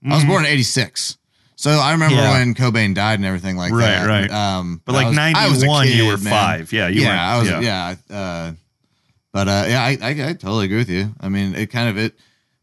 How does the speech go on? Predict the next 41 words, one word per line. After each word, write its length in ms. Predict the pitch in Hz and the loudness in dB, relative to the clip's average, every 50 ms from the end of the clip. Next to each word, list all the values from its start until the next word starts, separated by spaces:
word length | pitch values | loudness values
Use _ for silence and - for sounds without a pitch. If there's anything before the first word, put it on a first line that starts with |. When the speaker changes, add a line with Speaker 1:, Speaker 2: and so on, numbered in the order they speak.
| _ - | _ -10
Speaker 1:
uh, 400 | 90 87 85 85 82 80 78 78 71 - _ _ _ _ _ _ _ _ _ _ _ _ _ _ _ _ _ | -6 -6 -4 -4 -4 -6 -8 -8 -10 -14 _ _ _ _ _ _ _ _ _ _ _ _ _ _ _ _ _
I 60 | 123 | -4
like, 260 | 139 160 165 127 - - | -2 -2 -2 -2 -2 -2
I 60 | 143 | -2
like 180 | 165 160 117 | -2 -2 -2
two 200 | - - 147 151 | -2 0 2 2
of 60 | 151 113 | 2 2
their 120 | 104 98 | 2 0
albums 320 | 95 95 92 90 87 80 | 0 0 -2 -4 -6 -6
really, 320 | 90 90 87 85 82 80 78 - - - | -6 -6 -6 -4 -6 -6 -8 -12 -16 -16
uh, 360 | 85 90 87 82 82 82 76 58 - - - _ - | -12 -10 -8 -8 -8 -8 -10 -10 -14 -18 -20 _ -16
uh, 160 | - 78 71 58 | -14 -12 -12 -10
you 80 | 69 82 | -10 -10
know, 80 | 78 76 | -10 -10
a 20 | |
lot. 300 | 73 73 71 67 64 - _ | -10 -10 -10 -10 -12 -14 _
The, 80 | - 120 | -8 -4
Speaker 2:
Which 200 | 139 139 76 76 | -4 -4 -2 -2
two? 120 | 151 135 123 | 0 0 2
Speaker 1:
uh, 40 | 120 | 2
Speaker 2:
I'm 60 | 143 | 2
gonna 140 | 170 160 143 | 0 0 -2
guess. 480 | 127 131 127 104 87 - - - - - - 104 | 0 0 0 0 -2 -4 -8 -10 -12 -14 -14 -10
Speaker 1:
Okay, 140 | 92 87 85 | -8 -8 -8
go 100 | 101 110 | -8 -8
for 160 | 107 80 73 | -10 -12 -12
it. 60 | 73 - _ _ _ _ _ _ _ _ _ _ _ _ _ _ - | -14 -14 _ _ _ _ _ _ _ _ _ _ _ _ _ _ -8
Speaker 2:
Definitely 420 | 110 139 151 165 151 190 196 185 170 | -2 0 0 0 0 -2 -2 -2 0
gonna 180 | 165 170 160 | 0 0 2
be 80 | 147 143 | 2 2
Incesticide. 720 | 143 143 127 131 113 107 - - 104 - 95 90 87 90 95 | 2 2 2 0 0 0 -2 -4 -6 -4 -4 -2 -2 -4 -2
Speaker 1:
Hey, 400 | - - - 101 90 85 82 82 | -2 0 0 0 0 -2 -4 -6
I 60 | 90 117 | -6 -6
think 140 | 151 139 92 | -4 -4 -4
I've 100 | 78 - | -6 -8
told 260 | - - 90 82 76 | -8 -8 -6 -6 -6
you 80 | 78 73 | -8 -8
that 160 | 71 73 - | -8 -8 -10
then. 120 | - 69 76 | -8 -2 0
Speaker 2:
Well, 240 | 131 135 143 147 - | 2 2 2 0 -2
that's, 260 | 143 151 156 175 - | -2 -2 -2 -2 -2